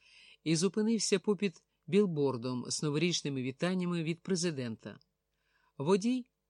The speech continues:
опустив вікно, щоб оголосити колегам, що на заправці файної бензини залєв,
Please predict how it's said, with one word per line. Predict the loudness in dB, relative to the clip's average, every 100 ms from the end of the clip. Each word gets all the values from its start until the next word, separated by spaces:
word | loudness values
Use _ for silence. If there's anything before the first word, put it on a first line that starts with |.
| -4
опустив | -4 -2 -4 -2 -2
вікно, | -4 -2 -2 -2
щоб | -2 -4 -4
оголосити | -2 0 0 0 -2 0 -2 -2 _
колегам, | -2 0 0 0 -4 -8 _ _
що | -4 -2
на | 0
заправці | -2 -2 0 -2 -2 -2 -4 -4 -12
файної | -6 0 2 2 2 2 2 0
бензини | 0 0 2 2 4 2 -2
залєв, | -2 0 0 0 -2 -4